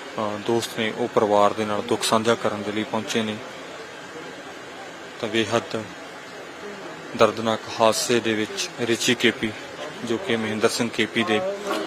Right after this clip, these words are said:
ਇਕਲੌਤੇ ਪੁੱਤਰ ਸਨ, ਉਹਨਾਂ ਦਾ ਦੇਹਾਂਤ ਹੋਇਆ। ਤਾਂ ਇਸ ਮੌਕੇ ਮਹਿੰਦਰ ਸਿੰਘ ਕੇ ਪੀ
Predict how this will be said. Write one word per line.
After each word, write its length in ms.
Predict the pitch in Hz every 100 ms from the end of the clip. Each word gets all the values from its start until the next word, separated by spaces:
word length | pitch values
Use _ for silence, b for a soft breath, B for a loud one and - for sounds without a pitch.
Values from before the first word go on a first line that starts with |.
| -
ਇਕਲੌਤੇ 400 | - 120 113 -
ਪੁੱਤਰ 300 | 127 117 -
ਸਨ, 260 | 110 113 110
ਉਹਨਾਂ 220 | 110 107
ਦਾ 160 | 107 110
ਦੇਹਾਂਤ 440 | 104 98 104 107
ਹੋਇਆ। 220 | 113 110 107 - - - - - - -
ਤਾਂ 80 | 113
ਇਸ 120 | 120
ਮੌਕੇ 240 | 117 110 117
ਮਹਿੰਦਰ 340 | 110 110 113
ਸਿੰਘ 200 | 107 123
ਕੇ 160 | 113 113
ਪੀ 200 | -